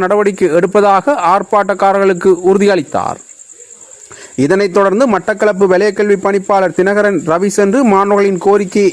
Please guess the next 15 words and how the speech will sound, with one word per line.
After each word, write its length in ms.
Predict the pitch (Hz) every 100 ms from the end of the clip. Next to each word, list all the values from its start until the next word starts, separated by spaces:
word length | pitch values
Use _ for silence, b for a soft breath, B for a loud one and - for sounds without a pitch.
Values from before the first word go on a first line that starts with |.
| 151
ஏற்றுக்கொண்டு, 540 | 190 202 190 196 131 107 170 B B B
அதிபர் 300 | 143 196 214
தொடர்பாக 540 | 202 202 190 190 185 247 -
கல்வி 260 | 202 202 208
அமைச்சுக்கு 420 | 208 190 202 196 151
அறிவித்துள்ளதாகவும், 920 | 165 202 202 202 202 202 180 107 110 190 B B B 151
அங்கிருந்து 420 | 202 208 196 277 262 -
பதில் 280 | 175 233 202 160
வரும் 240 | 196 208 190
வரை 160 | 196 285 277 160
அவர் 200 | 180 180 - -
இன்று 180 | 190 214
தொடக்கம் 440 | 202 202 175 262 226
வலயக்கல்வி 520 | 196 208 202 214 202
அலுவலகத்துக்கு 520 | 196 208 190 196 185